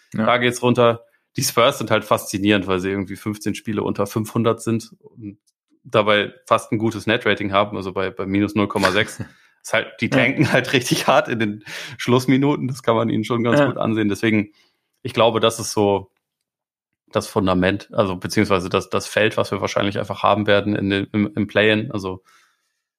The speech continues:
Speaker 2: Minnesota, New Orleans, die Lakers und die Clippers. Bin mal gespannt, wie sich das, wie sich das letztendlich darstellt, weil irgendwie hast du
Speaker 1: Ja.
Speaker 2: dann halt trotzdem immer noch LeBron drin. Ist auch geil, weil auf der anderen Seite des,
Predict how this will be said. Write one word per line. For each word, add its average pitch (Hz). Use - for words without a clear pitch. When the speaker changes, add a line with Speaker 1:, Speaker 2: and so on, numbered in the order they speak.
Speaker 2:
Minnesota, 104
New 101
Orleans, 98
die 98
Lakers 98
und 92
die -
Clippers. -
Bin 214
mal 233
gespannt, 107
wie 104
sich 98
das, -
wie 110
sich 98
das 101
letztendlich 104
darstellt, -
weil -
irgendwie 107
hast 110
du 131
Speaker 1:
Ja. 117
Speaker 2:
dann 104
halt 104
trotzdem 117
immer 110
noch 104
LeBron 107
drin. 127
Ist -
auch 101
geil, 104
weil 98
auf -
der 95
anderen 104
Seite 101
des, -